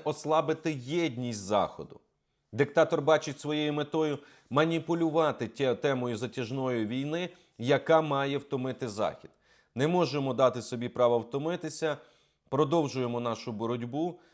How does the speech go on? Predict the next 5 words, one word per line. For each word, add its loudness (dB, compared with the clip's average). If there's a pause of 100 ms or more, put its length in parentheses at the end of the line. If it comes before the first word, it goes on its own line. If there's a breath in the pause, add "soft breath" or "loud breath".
(340 soft breath)
у -16
нас 0
немає -2
іншого -4
виходу. -6